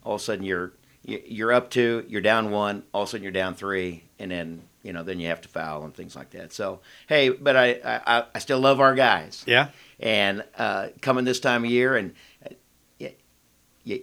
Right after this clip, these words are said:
Speaker 1: you don't wanna see it end.
Speaker 2: Well, the
Speaker 1: And
Speaker 2: second season starts this
Speaker 1: Yeah.
Speaker 2: week, and who do you have for the opener?
Speaker 1: Yeah, Hutch Trinity Catholic, uh, very, very talented team,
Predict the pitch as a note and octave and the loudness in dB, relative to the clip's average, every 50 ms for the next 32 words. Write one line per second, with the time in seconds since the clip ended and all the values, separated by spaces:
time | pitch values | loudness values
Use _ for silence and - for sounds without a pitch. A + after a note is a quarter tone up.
0 | - - G2+ F#2 F#2 F#2+ G#2 A2+ A2 G2 F2+ - G#2+ G#2 F2+ F#2 G2 F#2 E2 E2 | -10 -12 -10 -6 -6 -6 -4 -6 -6 -8 -8 -8 -6 -6 -4 -4 -6 -6 -8 -12
1 | F2 - - _ _ _ _ _ - - C#3 B2 B2+ A#2 A2+ - - - D3 C#3+ | -16 -20 -20 _ _ _ _ _ -12 -6 -4 -4 -2 -2 -2 4 6 6 6 6
2 | E3 - - - E3 D#3+ D3+ D3 D#3 C3 - - D#3 D#3 D#3+ D3 - - D#3 - | 2 -2 0 2 2 2 2 2 -2 -4 0 4 4 4 4 2 0 -4 -4 -2
3 | G#2+ G#2 G#2 - D#3+ E3 D#3+ - C#3 B2 A#2+ A#2+ A#2+ A2+ - - - _ - C3+ | 0 2 2 4 4 2 0 -2 -4 -6 -4 -6 -8 -10 -14 -18 -20 _ 0 2
4 | C#3+ D#3 D3+ D3 D3 D3+ D3 C#3+ D3 C#3+ C#3 C#3 C#3+ D#3 D#3 E3+ F3+ A2+ A2 G#2 | 2 4 6 6 6 6 4 4 0 0 2 2 2 2 0 -2 2 4 6 6
5 | G#2 G#2 A#2 B2 C3+ C#3+ - - D#3+ D3 C#3 C#3 C3+ B2 A#2+ A2 G#2 G2 - A2+ | 6 6 6 4 4 4 4 2 0 0 0 0 0 2 4 4 4 4 2 -2
6 | G#2 - - - _ _ - B2 A2 - - - - - _ - A2+ G2 C3 C3 | -4 -4 -6 -14 _ _ -6 -4 -4 -4 -6 -8 -16 -20 _ -20 -2 4 6 6
7 | C3+ D3 C#3+ C3+ B2 B2 B2 A#2 G#2+ - - B2 B2 C3 C3+ B2 A#2+ A#2+ - - | 8 8 6 6 4 4 2 2 2 0 0 2 2 2 2 0 -2 -6 -4 -4
8 | B2+ A#2 B2 C3+ B2+ | -4 -4 -4 -6 -10